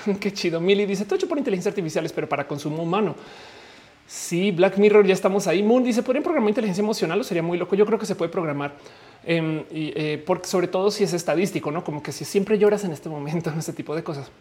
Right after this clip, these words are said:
Que de paso, miren, yo esto lo presento porque no saben cuánto desearía que esto se aplique ya hoy para hacer traducciones en tiempo real.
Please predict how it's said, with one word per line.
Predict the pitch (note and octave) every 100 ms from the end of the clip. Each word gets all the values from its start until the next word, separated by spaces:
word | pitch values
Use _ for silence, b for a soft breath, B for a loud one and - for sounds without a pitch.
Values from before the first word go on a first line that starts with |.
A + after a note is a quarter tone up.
| -
Que | -
de | D4
paso, | D#4 D#4 F4+ -
miren, | E3+ D#3 C3 - - - B B B B B B B
yo | F#3+
esto | A3+ D4+ D4 A3+ F#3 -
lo | F3
presento | F3+ E3 F#3 F#3 C4
porque | - F#3+ - E3+
no | E3+
saben | E3+ G3 A3 G#3+ -
cuánto | G#3 G3 G#3+
desearía | G3+ G3+ D#3 C#3+ F#3 G4 - - - -
que | E3+
esto | -
se | F3
aplique | F#3+ D#3+ D#3 E3+ - - C#3
ya | C3 F3 D#3 - -
hoy | E3 B3 - - B B B B B B
para | E3 D3+
hacer | - C#3+
traducciones | F3+ F#3 F3+ D#3 D#3
en | F3
tiempo | D3+ C#3+ D3+
real. | D3+ B2